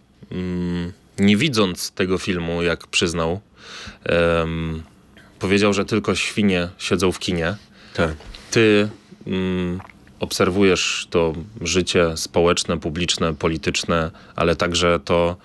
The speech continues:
Speaker 1: e, kinematograficzne
Speaker 2: No.
Speaker 1: od, e, mm,
Speaker 2: Towarzyskie i kulturalne, tak.
Speaker 1: kilkudziesięciu lat.
Speaker 2: <laughs>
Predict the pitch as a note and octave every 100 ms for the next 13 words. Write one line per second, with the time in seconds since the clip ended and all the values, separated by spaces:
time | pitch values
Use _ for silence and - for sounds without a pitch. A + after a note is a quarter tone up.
0 | - - - - E2+ D#2+ D#2+ F2+ - -
1 | - - - - G2 F2+ E2+ - E2+ E2
2 | E2 - - - F2 E2 G#2 F2 E2 F#2
3 | D#2 - - E2 D#2+ D#2+ D#2 E2 D#2+ E2
4 | D#2 F2+ F#2 G2+ - F#2+ - G2+ G2 F2+
5 | E2 F#2 F2+ E2+ G2+ F#2+ F2+ - F2+ F2
6 | F#2 E2 G#2 -